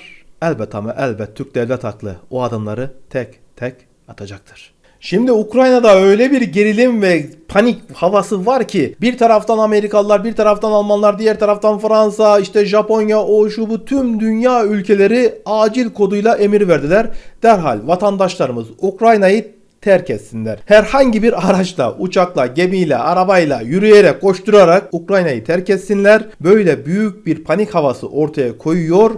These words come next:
Batı basını. Rusya, Rus basını da diyor ki bu basın bunu, bu gerilimi, bu paniği ortaya koyaraktan şunu yapmak istiyorlar. Bizi zorla Ukrayna'ya davet etmek istiyorlar. Bir panik havası oluşturmak istiyorlar.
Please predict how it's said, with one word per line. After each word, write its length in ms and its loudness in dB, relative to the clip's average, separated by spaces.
Batı 420 -8
basını. 540 2
Rusya, 500 -4
Rus 200 -4
basını 280 0
da 120 0
diyor 240 0
ki 280 -6
bu 280 -2
basın 560 0
bunu, 680 2
bu 200 -4
gerilimi, 520 0
bu 120 -6
paniği 400 0
ortaya 500 0
koyaraktan 600 0
şunu 240 -6
yapmak 360 -2
istiyorlar. 600 -2
Bizi 460 -4
zorla 640 0
Ukrayna'ya 580 -4
davet 300 0
etmek 260 -8
istiyorlar. 500 -4
Bir 120 -2
panik 340 0
havası 280 -2
oluşturmak 440 -10
istiyorlar. 720 -6